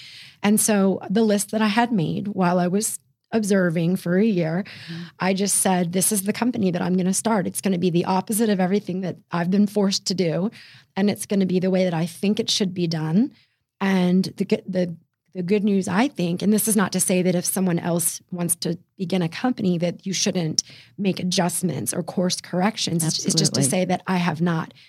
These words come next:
Speaker 1: I had so thoroughly made the notes of how I would
Speaker 2: Nice.
Speaker 1: do it that I have not changed anything in six and a half years.
Speaker 2: That's wonderful.
Speaker 1: Not a, not a thing, because if you're really paying attention and you're really mad and upset about it,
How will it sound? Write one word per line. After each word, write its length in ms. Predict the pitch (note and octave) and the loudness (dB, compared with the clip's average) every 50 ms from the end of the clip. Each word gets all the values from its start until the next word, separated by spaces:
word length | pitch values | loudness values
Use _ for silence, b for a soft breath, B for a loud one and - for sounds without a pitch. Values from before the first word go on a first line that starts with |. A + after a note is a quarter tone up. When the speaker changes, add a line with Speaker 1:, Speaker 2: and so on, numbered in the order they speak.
| b b b b b b b - | b b b b b b b 0
Speaker 1:
I 120 | G3+ G#3 | 2 2
had 260 | G3 G#3 F3+ F3+ - | 4 4 2 2 0
so 320 | - - - A3+ A3+ B3 A#3 | 0 2 2 4 2 2 0
thoroughly 640 | A#3 - - G#3+ G3+ G#3+ G#3 G#3 G3 F#3 F#3 F#3 | -2 -2 0 2 2 4 4 4 4 2 2 2
made 300 | F3+ F3 F3 F3 F3+ F3+ | 2 2 2 0 -2 -2
the 60 | F3+ F3+ | -2 0
notes 440 | F3+ F3+ F3 D#3+ - - - - | 0 2 0 0 -2 -2 -2 -4
of 240 | - - F3 E3 - - | -2 -4 -6 -6 -8 -8
how 240 | - - G3 F3 | -4 -2 0 2
I 80 | F3 F3+ | 2 2
would 120 | F#3 F3+ | 2 0
Speaker 2:
Nice. 40 | F3 | 0
Speaker 1:
do 140 | F3 F#3 F#3+ | 0 2 2
it 180 | G#3 A3 A3 B B B B B B B - | 2 0 -2 B B B B B B B -4
that 80 | F#3+ F3 | -2 0
I 20 | F3+ | 2
have 140 | F#3+ F#3+ | 2 2
not 220 | F3+ F#3 E3+ E3+ - | 2 2 0 0 0
changed 320 | - - F#3 E3 E3+ E3 F3+ | 0 0 2 2 2 2 0
anything 360 | F3 F3 E3 E3 - E3 D#3+ | 0 0 -2 -2 -4 -4 -2
in 100 | D#3+ E3 | -2 -2
six 300 | - - E3 - - - | -2 -4 -6 -8 -6 -4
and 80 | E3 D#3+ | -2 -2
a 40 | D#3+ | 0
half 200 | E3 D#3+ - - | -2 -2 0 0
years. 300 | F3 E3 - F#3 F#3 - | -2 -2 -2 -4 -6 -6
Speaker 2:
That's 260 | - D3 - - - | -6 -6 -6 -6 -6
wonderful. 420 | E3 D#3+ D#3+ E3 D#3 - - C#3+ C#3+ | -6 -4 -4 -6 -6 -6 -4 -2 0
Speaker 1:
Not 180 | F#3+ F#3 F#3 | 0 0 0
a, 180 | G3 G3+ - F#3+ | -2 -2 -2 -2
not 240 | F#3+ F3+ F3+ F3 F3+ | -2 0 0 0 -2
a 40 | F3+ | -2
thing, 340 | - - G3 F3+ - A2 G#2 | -2 -2 -2 -2 -2 -2 -4
because 400 | - E3+ - - F#3 E3+ D#3+ - A#3 B B B B B B | -6 -4 -4 -2 -2 -2 -2 -4 -6 B B B B B B
if 160 | - G#3 G#3 | -4 -2 0
you're 100 | G3+ F#3+ | 0 0
really 560 | F3+ F#3 G#3+ A#3 C4+ C#4+ C#4+ D4 C#4+ C4+ C4+ B3 | 0 -2 -2 -2 0 2 2 4 4 2 0 -2
paying 320 | - - B3+ A3 A3+ A3 | -2 -2 0 2 2 2
attention 460 | G#3+ F#3+ - - G#3 G#3 - - G#3 | 2 0 -2 0 0 0 2 2 2
and 120 | G3+ F#3+ F3+ | 4 4 2
you're 160 | E3+ F3 E3+ | 2 0 -2
really 340 | E3+ G3+ A3+ A#3 A3+ A#3 A3+ | 0 0 0 2 2 2 4
mad 320 | A3 G3+ G3+ G3 G3 G3 | 4 4 4 4 2 2
and 120 | F#3+ F#3+ F#3 | 2 2 2
upset 320 | F3 - - - E3+ F3 | 0 0 -2 -2 0 0
about 280 | F3+ F3 F3+ F3 F3 F3 | 0 0 0 -2 -2 -2
it, 180 | F3+ F3 - | -2 -4 -6